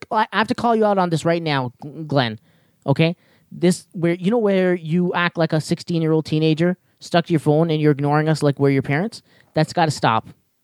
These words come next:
Okay? If you're here, be present. Be here for the podcast. Okay?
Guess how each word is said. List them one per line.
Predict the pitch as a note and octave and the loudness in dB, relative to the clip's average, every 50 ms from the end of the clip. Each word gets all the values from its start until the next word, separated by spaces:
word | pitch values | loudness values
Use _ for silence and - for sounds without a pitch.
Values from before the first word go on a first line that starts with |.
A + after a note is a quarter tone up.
| _ - - | _ -4 -2
Okay? | C#3 - D#3+ E3+ F#3+ - _ _ _ _ _ _ _ _ _ _ | 0 2 2 2 0 -2 _ _ _ _ _ _ _ _ _ _
If | - F3 D#3 | -2 0 2
you're | F#3+ G3 F#3 | 2 2 2
here, | - - B3 C#4+ C4 G#3 | 2 2 2 4 4 2
be | E3+ E3 G#3 F#3+ | 4 2 0 0
present. | - - G#3+ A#3 A3 D3 C3+ G#2+ - - - - | 2 2 2 2 2 2 -2 -6 -8 -12 -6 -2
Be | - A3+ C4+ D4 | 2 2 2 2
here | C#4 - - E3 C3+ A2+ G2+ G#2+ - - - - _ _ _ - | 2 2 2 2 2 2 0 -4 -10 -14 -20 -20 _ _ _ -16
for | - - E3+ F3+ F3+ | -6 0 2 2 4
the | E3 D#3 | 2 2
podcast. | - E3 E3 F3 - - C#3 G#2+ A2 A2 - - - - _ _ _ _ _ _ _ _ _ _ _ _ _ _ _ _ _ _ _ _ - | 4 4 2 2 2 0 -2 -2 -2 -4 -8 -12 -18 -20 _ _ _ _ _ _ _ _ _ _ _ _ _ _ _ _ _ _ _ _ -2
Okay? | - D3+ - F#3 F#3 G#3 A#3+ | 0 2 2 2 2 0 -2